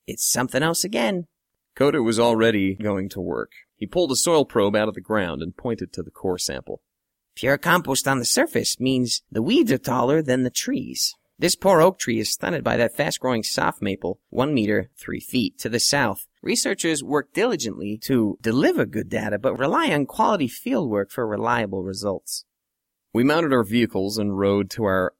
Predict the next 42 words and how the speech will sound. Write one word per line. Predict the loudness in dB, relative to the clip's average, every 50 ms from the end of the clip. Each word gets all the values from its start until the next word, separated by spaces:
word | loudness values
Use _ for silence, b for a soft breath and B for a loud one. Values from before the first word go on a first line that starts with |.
| _ -6
ultimate | -6 -6 -6 -10 -10 -6
destination, | -6 -6 -6 -6 -8 -8 -8 -8 -8 -8 -10 -12 -16 -20 -20 _ _ _ _ _
the | -6 -6
village | -4 0 0 0 2 2 -2 0 -2
of | -4 -4 -4
Yorkville | -2 -2 -2 -2 -2 -6 -8 -8 -8
Park. | -8 -12 -14 -12 -10 -10 -10 -12 _ _ _ _ _ _ _ _ _ _ _ _ _ _ _ _ _ _ _
"This | 0 0 0 2
landscape | 2 4 4 4 4 2 0 0 -2 0 0
was | -4 -4 -4
built | -2 -2 -2 -2 -2 -2
after | 0 2 2 2 0 0 2 4 4 4
an | 4 4 2 0 0
international | -2 -2 0 2 2 2 0 0 -2 -4 -4 -4 -2
design | -2 -2 0 2 2 0 0 0
competition | -2 -4 -4 -6 -8 -8 -6 -4 -4 -2 -2
in | -2 0 0
nineteen | 0 0 0 -2 -4 -4 -2 0
ninety-one," | 0 -2 -2 -2 -4 -2 0 0 0 -2 -4 _ _ _ _ _ _
Canada | -6 -4 -4 -4 -4 -6 -8
began. | -8 -8 -8 -6 -6 -8 -8 -10 _ _ _ _ _ _ _ _ _ _
"The | 0 0
park | 2 4 2 2 2 0 -2
is | -2 0
a | 2 2
celebration | 2 2 4 2 2 4 4 2 2 2 0 0 0
of | 0 0
the | 0
history | -2 -2 -4 -2 0 2 2
of | 2 2
the | 0 0
village | 0 0 2 2 2 0
of | 0 0
Yorkville | 2 0 0 0 -6 -12 -12 -12 _ _ _ _
and | -2 0 2 2 2 2 2
reflects | 0 -2 -2 -2 -4 -2 0 0
the | 0 0
diversity | 0 0 0 0 0 0 -2 -2 -2 -2 -2
of | -2 -2
the | -4 -8
Canadian | -6 -4 -4 -2 -2 0 0 0 0
landscape. | 0 0 0 -2 -4 -6 -8 -10 -12 -14